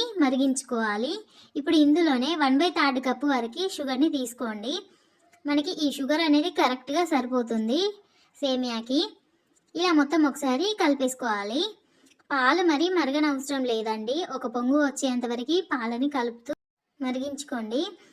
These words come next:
మనకి ఈలోపే చక్కెర మొత్తం కరిగిపోయి ఉంటుంది. పాలు అనేది ఒక పొంగు వచ్చేంత వరకు ఇలా కలుపుతూ ఉండాలి. ఒకసారి ఇలా పొంగు వచ్చిందంటే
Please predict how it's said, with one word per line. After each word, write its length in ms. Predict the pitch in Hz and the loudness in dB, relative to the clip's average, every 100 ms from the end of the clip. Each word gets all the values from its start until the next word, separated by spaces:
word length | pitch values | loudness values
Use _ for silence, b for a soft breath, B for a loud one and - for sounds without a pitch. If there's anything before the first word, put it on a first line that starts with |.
| B - | B -10
మనకి 380 | 294 294 294 277 | -6 -4 -4 -2
ఈలోపే 540 | 294 294 294 330 453 427 302 | 0 0 -2 -4 -6 -8 -10
చక్కెర 240 | 262 254 262 | -8 -4 -4
మొత్తం 400 | 247 240 359 415 | -4 -6 -6 -2
కరిగిపోయి 500 | 285 247 247 262 262 | -2 0 -2 2 2
ఉంటుంది. 540 | 254 226 220 214 285 403 b b b _ | 0 -4 -6 -4 -4 -4 b b b _
పాలు 240 | 233 247 262 | 0 2 2
అనేది 420 | 262 254 269 381 269 | 0 0 -2 -2 -4
ఒక 140 | 262 | -6
పొంగు 300 | 233 247 247 | -2 0 2
వచ్చేంత 480 | 254 247 240 233 226 | 0 0 -2 -4 -2
వరకు 240 | 233 233 | -4 -2
ఇలా 200 | 359 349 | -2 -2
కలుపుతూ 480 | 247 240 233 233 285 | -2 -2 -4 -4 0
ఉండాలి. 600 | 320 247 214 208 262 440 453 _ _ _ _ _ b b b - | 0 0 -4 -2 -2 -2 -4 _ _ _ _ _ b b b -2
ఒకసారి 500 | 269 - 269 302 381 | 0 2 2 2 2
ఇలా 140 | 330 | 2
పొంగు 340 | 330 294 269 311 | 2 2 2 2
వచ్చిందంటే 840 | 285 254 294 277 247 226 277 415 | 0 0 0 0 0 0 0 0